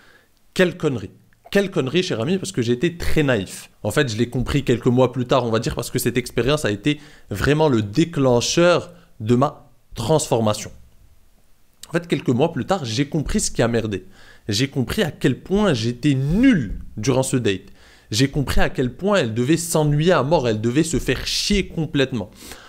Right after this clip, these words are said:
En fait, je n'avais pas compris une chose que la plupart des hommes continuent à ignorer aujourd'hui, c'est que la séduction est une affaire d'investissement émotionnel, de connexion,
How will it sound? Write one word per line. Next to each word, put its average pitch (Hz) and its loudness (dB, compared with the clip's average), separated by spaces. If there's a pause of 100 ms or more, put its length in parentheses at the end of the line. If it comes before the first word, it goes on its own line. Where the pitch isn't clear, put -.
(160)
En 127 0
fait, 277 -2 (520)
je 117 -2
n'avais 160 4
pas 208 -2
compris 180 0
une 151 0
chose 185 2
que - 0
la 113 4
plupart 175 0
des 135 -2
hommes 113 0 (120)
continuent 180 2 (260)
à 127 2
ignorer 139 4
aujourd'hui, 123 0 (180)
c'est - 0
que 135 4
la 120 4
séduction 170 0
est 131 -2
une 135 2
affaire 120 2
d'investissement 147 2
émotionnel, 117 2
de 147 4
connexion, 170 0